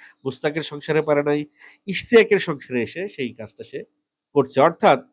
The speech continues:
যদি সামিরার সংসার পরিবর্তনের একটি অন্যতম কারণ খুঁজতে যাই, তাহলে এটি একটি অন্যতম কারণ হতে পারে যে সে তার কিছু শখ আহ্লাদ ওই সংসারগুলোতে করতে পারছিল না,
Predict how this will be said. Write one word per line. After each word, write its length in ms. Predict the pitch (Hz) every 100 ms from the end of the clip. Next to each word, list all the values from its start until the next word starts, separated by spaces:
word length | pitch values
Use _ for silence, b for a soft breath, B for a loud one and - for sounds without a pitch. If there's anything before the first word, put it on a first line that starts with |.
| _ _ _ _ -
যদি 340 | 160 165 190 190 - - -
সামিরার 560 | 147 151 208 170 110 - _
সংসার 600 | _ - 135 143 190 190
পরিবর্তনের 800 | 180 165 156 156 - 127 117 107 -
একটি 200 | 131 143
অন্যতম 540 | 131 151 190 196 170
কারণ 340 | 147 123 170 180
খুঁজতে 400 | - 127 - 120
যাই, 280 | 110 127 180 _ _ _ _ _ _
তাহলে 280 | 131 143 147 147
এটি 240 | 151 196
একটি 240 | 190 -
অন্যতম 460 | 160 147 147 131 127
কারণ 180 | 123 120
হতে 300 | 110 127 160
পারে 240 | 135 104
যে 160 | 101 104
সে 180 | - 156
তার 200 | 160 156
কিছু 420 | - 180 208 185
শখ 360 | - 156 156
আহ্লাদ 280 | 139 123 113 - _ _ _ _ -
ওই 100 | 147
সংসারগুলোতে 640 | 139 131 131 120 120 117
করতে 300 | 131 135 -
পারছিল 540 | 127 127 156 - 127
না, 100 | 92